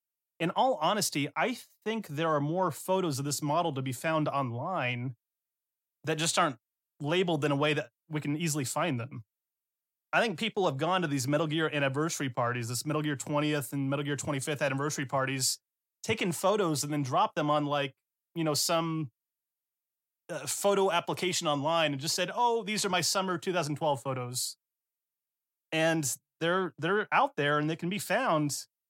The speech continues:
if you try to look for them. But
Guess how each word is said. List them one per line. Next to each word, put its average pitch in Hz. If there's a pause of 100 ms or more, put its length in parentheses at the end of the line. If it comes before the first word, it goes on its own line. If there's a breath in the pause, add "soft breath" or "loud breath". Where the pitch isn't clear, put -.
(400)
if - (380)
you 143
try 170
to 180
look 220
for 143
them. 139
But 139